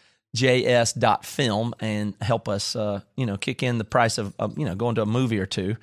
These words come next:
And that'll help us make this film. But it looks like it's going well. And we've got a bunch, I've been hit by so many artists that I wasn't even thinking of. They're like, "Dude, I wanna participate. I've got stories. I got stuff I wanna say."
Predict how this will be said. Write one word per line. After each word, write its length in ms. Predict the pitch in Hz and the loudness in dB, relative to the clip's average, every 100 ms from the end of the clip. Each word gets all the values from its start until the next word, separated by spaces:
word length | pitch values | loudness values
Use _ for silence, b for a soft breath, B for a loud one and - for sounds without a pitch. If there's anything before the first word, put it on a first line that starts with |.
| b b b b | b b b b
And 500 | - 101 95 92 92 - | -4 -2 -2 -4 -6 -4
that'll 180 | 117 104 | 0 2
help 220 | 110 - | 0 0
us 160 | 104 - | -2 0
make 180 | 107 - | -4 -2
this 140 | 104 | -6
film. 320 | - 147 95 | 0 0 0
But 140 | 90 95 | 0 0
it 40 | |
looks 180 | 117 - | -2 0
like 120 | 110 | -2
it's 80 | 104 | 0
going 280 | 110 110 107 | 0 0 2
well. 320 | 117 120 127 | 4 4 4
And 100 | 110 | 2
we've 140 | 110 104 | -2 2
got 220 | 120 - | 2 2
a 100 | 110 | -2
bunch, 400 | 107 135 139 - | 2 2 2 2
I've 100 | 117 | 0
been 160 | 123 131 | 2 0
hit 260 | 110 131 - | 2 0 2
by 300 | 113 104 - b _ | 4 4 0 b _
so 320 | - - 147 | 0 4 4
many 320 | 143 135 123 | 4 2 0
artists 520 | - 120 120 92 - - | 4 6 6 4 -2 0
that 200 | 110 - 101 | -2 0 0
I 80 | |
wasn't 200 | 113 113 | 2 2
even 140 | 110 104 | 0 0
thinking 360 | 135 131 110 | 2 2 0
of. 100 | 101 | 0
They're 100 | 98 | 0
like, 180 | 92 98 | -2 -2
"Dude, 240 | 107 107 101 | 0 2 2
I 60 | |
wanna 180 | 98 95 | 0 -4
participate. 560 | - 107 - 90 85 92 | -6 -6 -4 -4 -4 -6
I've 80 | |
got 160 | 95 - | -8 -6
stories. 520 | - 95 92 90 80 | -6 -6 -8 -8 -8
I 60 | 69 | -8
got 100 | 80 | -10
stuff 180 | - 92 | -10 -10
I 60 | 85 | -10
wanna 180 | 80 | -10
say." 480 | - 104 98 98 87 | -8 -4 -2 -2 -4